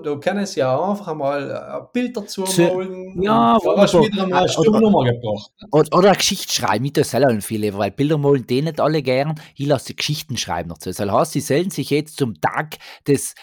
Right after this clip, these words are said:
Speaker 2: des, ähm, des verkrümmten, der, der verkrümmten Nasen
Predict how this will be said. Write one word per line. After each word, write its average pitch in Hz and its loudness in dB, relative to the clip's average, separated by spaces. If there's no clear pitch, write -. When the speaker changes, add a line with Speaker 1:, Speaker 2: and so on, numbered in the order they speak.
Speaker 2:
des, 127 -4
ähm, 107 -4
des 120 -6
verkrümmten, 156 -2
der, 120 0
der 120 -6
verkrümmten 131 -2
Nasen 110 -2